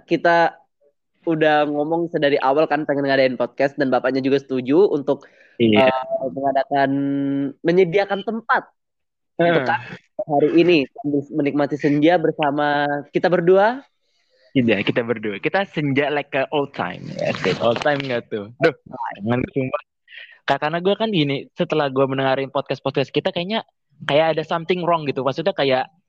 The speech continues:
Speaker 2: kenapa kita nggak tanyain aja gitu, angkringannya buka sore nggak gitu loh. Eh, ternyata dia buka sore, kayak, "Oke, gasken." Gitu.
Speaker 1: Buka sore, teman-teman. Kayak, kenapa nggak dari dulu gitu loh.
Speaker 2: Iya, gitu. Kenapa nggak dari dulu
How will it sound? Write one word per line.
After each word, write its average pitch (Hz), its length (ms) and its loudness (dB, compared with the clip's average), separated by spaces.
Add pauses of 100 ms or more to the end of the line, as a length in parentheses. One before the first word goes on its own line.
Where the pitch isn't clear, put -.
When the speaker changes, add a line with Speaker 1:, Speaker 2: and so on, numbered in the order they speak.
(280)
Speaker 2:
kenapa 165 360 -2
kita 196 240 -4
nggak 165 200 0
tanyain 143 240 -2
aja 165 140 0
gitu, 139 200 -2
angkringannya 139 460 -2
buka 165 380 -2 (100)
sore 139 320 0
nggak 175 240 -4
gitu 127 200 -8
loh. 110 140 -10 (140)
Eh, - 200 -2
ternyata 208 340 -2
dia 262 120 -2
buka 233 180 -2
sore, 269 320 2
kayak, 185 300 0 (100)
"Oke, 311 340 2 (100)
gasken." 254 880 -2
Gitu. - 340 -6 (340)
Speaker 1:
Buka - 400 -6
sore, 214 460 2 (100)
teman-teman. 175 720 0
Kayak, - 320 -2 (540)
kenapa 196 300 0
nggak 185 200 4
dari 190 240 2
dulu 254 720 4
gitu 214 260 0
loh. 180 260 4
Speaker 2:
Iya, 233 300 2 (280)
gitu. 147 180 -8
Kenapa 151 180 -4
nggak 160 140 2
dari 170 100 2
dulu 220 320 4